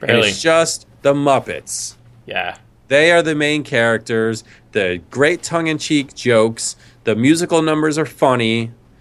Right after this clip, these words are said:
Speaker 2: It's the Muppet movie we always wanted. So, of course, this is the one that did not do well at the box
Speaker 1: <laughs>
Speaker 2: office.
Speaker 1: And I don't see, I mean, like, they got the word out. The advertising was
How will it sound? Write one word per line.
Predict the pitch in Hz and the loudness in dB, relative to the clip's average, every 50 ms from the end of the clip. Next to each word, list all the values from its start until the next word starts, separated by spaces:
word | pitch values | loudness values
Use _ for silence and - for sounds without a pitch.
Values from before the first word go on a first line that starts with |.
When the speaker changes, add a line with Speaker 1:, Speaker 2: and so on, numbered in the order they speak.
| _ _ _ _ _ | _ _ _ _ _
Speaker 2:
It's | - 120 117 113 - - | -4 -2 -2 -2 -2 -2
the | - 127 | -4 -2
Muppet | 113 113 117 117 120 120 135 123 | 0 0 2 0 0 0 -2 -2
movie | 117 117 113 120 123 | -2 -2 0 0 0
we | 110 113 113 | 2 2 4
always | 110 107 107 107 107 104 | 4 4 4 2 2 0
wanted. | 107 113 110 107 104 104 98 95 95 | 0 0 0 0 0 -2 -2 -4 -4
So, | - - 123 | -2 -2 -2
of | 110 - | -2 -2
course, | - - 143 127 117 117 - | 0 2 4 4 4 2 0
this | 120 113 - | -6 -6 -6
is | 113 | -6
the | 110 117 | -6 -4
one | 110 110 110 107 | -2 -2 -2 -2
that | 104 98 | -4 -4
did | 104 98 92 | -6 -8 -6
not | 107 101 101 95 | -2 -2 -2 -4
do | - 107 101 | -4 -6 -4
well | 95 95 92 | -2 -2 -2
at | 92 - | -4 -4
the | - | -6
box | 87 87 85 - - | -6 -6 -6 -4 -6
Speaker 1:
<laughs> | - | -8
Speaker 2:
office. | - - - - - - - - - - - - - - _ - - - - _ - - - - - - 185 160 123 | -8 -8 -12 -16 -18 -18 -18 -20 -20 -20 -20 -20 -20 -20 _ -20 -20 -20 -20 _ -20 -20 -20 -20 -20 -20 -18 -12 -2
Speaker 1:
And | - 180 185 185 | 0 2 4 6
I | 185 | 6
don't | 202 240 226 - | 6 6 4 2
see, | - 220 214 170 - | 0 -4 -6 -4 -2
I | 156 180 | 0 2
mean, | 190 196 190 | 2 4 6
like, | 180 160 151 - - - - | 6 6 4 2 -2 -8 -4
they | 127 123 | -2 0
got | 131 143 156 - | 0 0 0 -2
the | 123 | -4
word | 101 117 151 190 190 | 0 2 2 4 4
out. | 156 143 147 156 - - - - - - _ _ - | 4 6 4 4 2 0 -12 -20 -20 -20 _ _ -4
The | - 113 | 0 2
advertising | 120 139 165 147 151 143 - 160 143 165 165 170 160 143 123 | 4 4 2 2 0 -4 0 2 2 2 2 0 -2 -2 -2
was | 117 107 - | -2 -4 -4